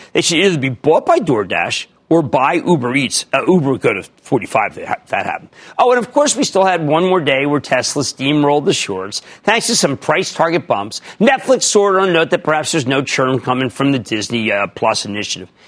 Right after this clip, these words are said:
The bottom line, all of these bullish notes create conviction, which creates resilience and causes the complacency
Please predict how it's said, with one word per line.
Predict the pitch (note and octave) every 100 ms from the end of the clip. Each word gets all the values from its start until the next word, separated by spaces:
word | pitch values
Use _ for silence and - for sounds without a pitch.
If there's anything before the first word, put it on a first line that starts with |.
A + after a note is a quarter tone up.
| - - -
The | E3
bottom | A3 A3 G#3
line, | B2+ - _ _ -
all | G#3+ D#4+
of | D4+
these | C#4 -
bullish | - D#3 D#3 -
notes | A#2 A2 -
create | - A#2 G#2+ - -
conviction, | - F2+ F#2+ C#3 - - _ _ _ -
which | - -
creates | D#3 C3 B2 -
resilience | C#3 A#2+ G#3 C#3+ - - _ _ _ _
and | E4 A4 A4 G3 D3+
causes | - D3 A#2+ C3
the | B2+
complacency | B2 C#3 G3+ C#4 A#3+ - B2